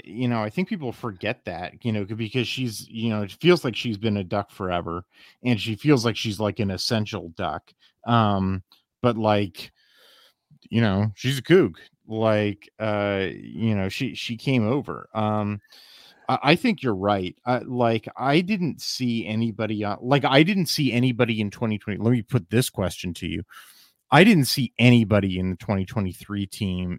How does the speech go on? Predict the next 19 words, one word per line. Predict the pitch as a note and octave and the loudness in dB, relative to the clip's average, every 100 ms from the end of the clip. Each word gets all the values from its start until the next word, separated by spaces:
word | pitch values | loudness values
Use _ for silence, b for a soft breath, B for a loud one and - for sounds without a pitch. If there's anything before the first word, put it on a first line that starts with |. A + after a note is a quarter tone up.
| _ | _
that | G#2 G#2 | 0 2
it | F#2+ F#2 | 0 -2
looked | G2+ G#2+ - | -2 -2 -2
like | G#2 F#2+ - | -4 -4 -6
Ulmer | G2+ G2+ F#2+ F#2 F#2 | -4 -2 0 -2 -2
was | F#2 F2 | -4 -6
comfortable | - - - G#2 - G#2+ E2+ F#2+ F#2+ F#2 F2+ b b b b b | -10 -10 -4 -4 -4 -8 -4 -2 -2 -2 -4 b b b b b
saying, | - B2 G#2+ G2 F#2 | -4 0 2 0 -2
"Okay, | A2 - G#2 | -6 -2 -4
Hannah, | F#2+ G#2 G2 F#2+ | -2 -2 -2 -4
come | A#2 G#2 | -4 -2
get | G#2+ F2+ | -2 -4
Gatorade. | G2 F#2 F#2 F#2 F#2 F#2 F2 | -4 -4 -2 -2 -2 -2 -4
We | F#2 G#2 | -4 -2
got | G#2 G2+ | 2 0
somebody | - A2 G2 F#2+ F#2+ | 0 0 0 -2 -2
else | F2+ F2 - | -2 -2 -4
who | - G2 | -4 -6
can, | - G2+ F2+ F2 E2+ | -4 -2 -2 -2 -4